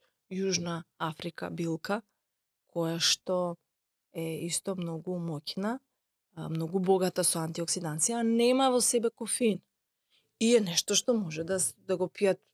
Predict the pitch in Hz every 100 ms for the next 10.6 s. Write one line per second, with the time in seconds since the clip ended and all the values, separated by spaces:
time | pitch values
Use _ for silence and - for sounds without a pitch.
0 | _ _ _ _ _ _ _ 175 202 196
1 | 185 175 - 208 202 185 160 160 180 175
2 | 185 180 196 214 208 202 214 202 190 190
3 | 277 359 - _ _ _ _ _ _ _
4 | - 220 220 208 208 220 - 214 277 294
5 | 339 392 - 185 - _ _ _ _ -
6 | 233 233 185 175 233 - _ - 254 247
7 | 285 277 269 254 - 302 294 180 165 160
8 | 156 180 175 - _ _ - 170 175 -
9 | 208 330 269 285 311 269 - 202 175 170
10 | 170 233 311 311 254 226